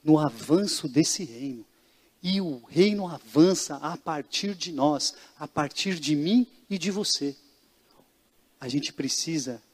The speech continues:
é mudar a nossa perspectiva e não ter medo do novo. O Egito ficou pra trás, o deserto ficou pra trás.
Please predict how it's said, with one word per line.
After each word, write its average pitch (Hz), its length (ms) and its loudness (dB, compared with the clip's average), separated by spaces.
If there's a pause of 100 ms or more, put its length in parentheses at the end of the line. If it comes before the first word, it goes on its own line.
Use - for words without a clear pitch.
(460)
é 139 80 -4
mudar 135 400 2
a 131 40 2
nossa 131 320 -2
perspectiva - 840 -8 (880)
e 151 100 4
não 151 300 8
ter 156 260 4
medo 135 500 4 (1200)
do 139 120 0
novo. 120 400 -4 (4000)
O 139 100 8
Egito 131 440 6
ficou - 280 -4
pra 110 160 -6
trás, - 560 -16 (480)
o 160 80 0
deserto 131 560 2
ficou - 280 -8
pra - 180 -10
trás. - 560 -18